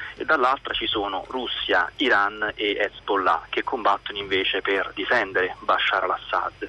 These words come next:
E questo conflitto non avrà mai fine fino a quando gli Stati Uniti e la Russia non si alzeranno dal tavolo con la pancia piena, perché la Siria è un paese infeudato alla Russia da tanto tempo.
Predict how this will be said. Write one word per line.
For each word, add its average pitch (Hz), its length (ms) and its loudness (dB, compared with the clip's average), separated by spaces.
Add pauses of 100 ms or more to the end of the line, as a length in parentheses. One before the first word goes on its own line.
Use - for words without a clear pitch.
(420)
E 139 180 2
questo - 300 0
conflitto 113 500 0
non 117 160 4
avrà 127 180 4
mai 165 200 0
fine 98 500 -2
fino - 200 -2
a - 40 0
quando 92 400 2
gli 95 160 -10
Stati 123 220 -4
Uniti 107 360 -2
e 113 120 2
la 104 100 4
Russia 95 540 -2 (280)
non 190 220 2
si - 60 2
alzeranno 110 480 2
dal 104 200 2
tavolo 98 520 0
con 202 140 2
la - 60 2
pancia 110 300 0
piena, 101 360 0 (600)
perché 139 320 2
la 160 120 2 (100)
Siria 107 340 2
è 127 220 2
un 135 180 -8
paese 107 600 0
infeudato 107 760 2
alla 101 140 -2
Russia 104 420 -4
da 101 120 4
tanto 101 280 -2
tempo. 92 540 0